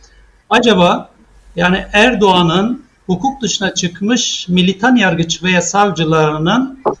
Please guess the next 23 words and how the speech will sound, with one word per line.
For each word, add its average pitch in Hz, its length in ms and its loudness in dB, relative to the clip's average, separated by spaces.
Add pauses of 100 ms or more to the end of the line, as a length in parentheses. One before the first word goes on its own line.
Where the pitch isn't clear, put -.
(340)
eylemlerine 185 600 2
maruz 180 400 -2
kalmış 196 460 -2
mı 160 140 -2
diye 190 160 0
insanlar 202 520 -2
korkuyorlar. 196 720 0 (720)
Bunları, 214 320 2 (520)
ha, 175 220 -10
hukukla 196 600 0
izah 185 320 4
etmek 196 360 -2
zor. 254 460 -6 (100)
Bir, 226 420 -2
e, 190 480 -2 (720)
devlet 185 560 0
terörü, 165 580 0
daha 208 220 2
doğrusu 208 480 -2
bir 208 240 -4
parti 175 380 -2
terörü 165 360 -2
olarak, 143 580 -2